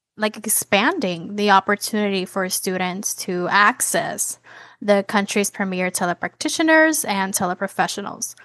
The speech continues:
So regardless of their location, the language, um, educational setting, or any unique needs, like we were talking earlier, right? Just getting those barriers out of the way. Um,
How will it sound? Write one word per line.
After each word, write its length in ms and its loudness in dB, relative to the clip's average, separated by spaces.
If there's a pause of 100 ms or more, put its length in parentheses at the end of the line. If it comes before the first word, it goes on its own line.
(420)
So 240 4
regardless 720 4
of 100 0
their 200 4
location, 1000 0 (220)
the 100 -8
language, 1040 2 (180)
um, 440 2
educational 600 0
setting, 720 2 (240)
or 140 0
any 180 4
unique 440 4
needs, 440 -6 (100)
like 140 -4
we 80 -2
were 140 2
talking 480 2
earlier, 360 -2
right? 280 0
Just 260 -4 (280)
getting 240 4
those 200 4
barriers 580 0
out 180 0
of 100 -12
the 80 -8
way. 260 -8 (760)
Um, 380 4